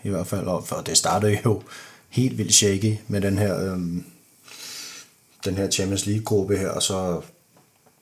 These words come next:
men, men, men så viste man noget af det, som, som Real Madrid kan i, i kampene mod, øh, Inter og mod, øh, Borussia Mönchengladbach, at, at når det gælder, så, øh, så er det de store spillere, de begynder at røre på sig. Øhm,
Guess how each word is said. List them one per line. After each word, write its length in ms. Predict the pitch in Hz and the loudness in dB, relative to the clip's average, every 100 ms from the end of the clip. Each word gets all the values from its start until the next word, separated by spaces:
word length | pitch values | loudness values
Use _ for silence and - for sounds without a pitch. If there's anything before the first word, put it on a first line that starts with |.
| - - | -20 -14
men, 240 | - 87 | -8 -8
men, 140 | - 80 | -6 -4
men 100 | 90 | 0
så 140 | 110 | 2
viste 240 | 110 113 | 4 2
man 100 | 113 | 4
noget 180 | 104 110 | 4 6
af 60 | 110 | 6
det, 140 | 110 | 4
som, 280 | - 107 104 | 4 2 2
som 160 | - 98 | 0 0
Real 160 | 92 | 0
Madrid 240 | 98 113 113 | 0 0 2
kan 240 | 117 113 | 2 2
i, 100 | 113 | 0
i 180 | 98 104 | 0 -2
kampene 300 | - 104 117 | 0 2 4
mod, 260 | 110 110 | 4 4
øh, 280 | 107 101 92 - | 4 2 0 2
Inter 320 | 120 120 127 | 2 2 0
og 140 | 98 | 2
mod, 260 | 104 101 110 | -2 0 -2
øh, 140 | 101 | -2
Borussia 340 | 104 95 - 90 | -2 -2 -2 -2
Mönchengladbach, 680 | 85 - 90 - 120 110 | -4 -2 -2 0 -2 -2
at, 220 | 98 101 - _ _ _ - | -4 -8 -18 _ _ _ -10
at 140 | 104 | -6
når 100 | 104 | -4
det 140 | 98 104 | -4 -2
gælder, 260 | 113 113 | 0 2
så, 320 | 135 120 117 110 | 2 2 4 2
øh, 180 | 104 98 - - - - - - - - - - | 2 -2 -12 -14 -10 -8 -8 -10 -12 -16 -20 -4
så 160 | - | 4
er 80 | 127 | 6
det 140 | 135 139 | 6 4
de 80 | |
store 260 | 135 135 147 | 4 6 6
spillere, 340 | 147 147 147 | 6 6 6
de 100 | 143 | 4
begynder 360 | 143 143 139 143 | 2 4 4 4
at 380 | 139 110 117 110 | 2 4 2 4
røre 240 | 117 151 | 6 4
på 160 | 139 139 | 4 2
sig. 180 | 160 151 - - | 2 -4 -8 -10
Øhm, 580 | 143 120 113 110 110 110 | -6 -2 0 0 0 -2